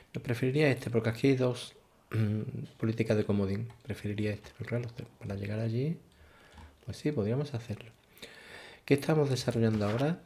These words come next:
Bueno, ahora nos piden una tecnología. Eh, en lo de la, construir una mina de hierro, no sé si lo íbamos a poder hacer. Así que vamos a ir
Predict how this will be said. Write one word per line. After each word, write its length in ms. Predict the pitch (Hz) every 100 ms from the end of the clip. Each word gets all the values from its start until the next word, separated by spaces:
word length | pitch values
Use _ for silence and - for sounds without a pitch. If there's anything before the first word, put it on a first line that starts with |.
| -
Bueno, 180 | 120 104
ahora 180 | 120 135
nos 140 | 131
piden 280 | - 131 135
una 200 | 127 123
tecnología. 680 | 117 101 98 95 - 101 101 - - - - _ _ _ - _ _ _ - _ _ - _ _ _ - - - - - - - _ -
Eh, 420 | 127 117 113 131 - - - - - -
en 120 | 113
lo 100 | 113
de 80 | 117
la, 260 | 117 117
construir 380 | 117 113 - 131
una 140 | 135 135
mina 240 | 135 131
de 80 | 127
hierro, 260 | 131 131
no 160 | 143 120
sé 160 | 113 113
si 100 | -
lo 60 | 113
íbamos 380 | 110 113 113 107
a 40 |
poder 220 | 110 107
hacer. 380 | 104 - 139 160 - - - - - - - _ -
Así 280 | 117 - 120
que 340 | - 127 127 127
vamos 520 | 117 120 127 120 -
a 60 | 123
ir 300 | 123 143 -